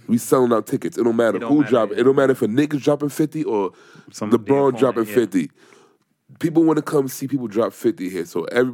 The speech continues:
Speaker 2: damn near every other team comes and have their best game and their best performances in, in New York. And New York is such a melting pot that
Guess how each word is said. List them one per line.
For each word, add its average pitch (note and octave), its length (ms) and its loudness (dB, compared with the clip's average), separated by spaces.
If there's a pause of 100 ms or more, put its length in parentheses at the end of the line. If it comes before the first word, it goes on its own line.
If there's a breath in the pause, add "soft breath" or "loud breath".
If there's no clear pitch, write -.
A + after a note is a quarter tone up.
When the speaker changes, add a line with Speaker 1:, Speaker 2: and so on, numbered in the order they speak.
(160)
Speaker 2:
damn C#3 220 2
near D3 160 0
every D3+ 300 -2
other C#3+ 200 -6
team C3 340 -4
comes A#2 340 -6
and A#2 140 -8
have G#2+ 200 -6
their G2+ 120 0
best G#2 400 -4
game F#2 320 -2 (320 loud breath)
and F#2+ 120 -6
their G#2 80 2
best B2 260 -2
performances G#2+ 600 -2
in, F#2 220 -10 (180)
in G2 140 -6
New F#2 60 -4
York. F#2 280 -2
And F#2 100 -8
New G2 80 -4
York A#2 260 0
is G#2+ 100 -10
such - 180 -4
a F#2+ 60 -2
melting A2 360 -2
pot C#3 340 -6
that F#2+ 220 -2